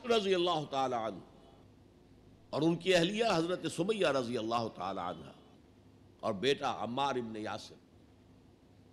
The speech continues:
टॉर्चर कर रहा था अबू जहल, उनको टॉर्चर कर रहा था हर तरह से, कभी जिस्म का हिस्सा जलाया, कभी कुछ और किया। तंग आ गया, किसी तरीके से भी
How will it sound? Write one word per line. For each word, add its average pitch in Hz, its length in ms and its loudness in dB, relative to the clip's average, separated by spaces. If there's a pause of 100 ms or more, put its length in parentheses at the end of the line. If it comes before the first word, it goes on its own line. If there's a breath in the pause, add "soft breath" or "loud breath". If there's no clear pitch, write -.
(480)
टॉर्चर 311 440 6
कर 202 200 0
रहा 156 260 2
था 135 240 -2
अबू 131 200 -2
जहल, 117 260 -4
उनको 95 280 -10
टॉर्चर 220 500 0
कर 113 180 -12
रहा 90 260 -12
था - 140 -18
हर 240 160 0
तरह 214 340 -4
से, 107 180 -10
कभी 139 280 -4
जिस्म 156 300 -8
का 143 100 -2
हिस्सा 131 240 -4
जलाया, 117 440 -4
कभी 117 260 -8
कुछ 139 220 -8
और 151 240 -4
किया। - 300 -12 (1700)
तंग 339 260 4
आ 196 160 4
गया, 160 320 4
किसी 165 360 -2
तरीके 165 460 -2
से 135 200 -4
भी 120 200 -6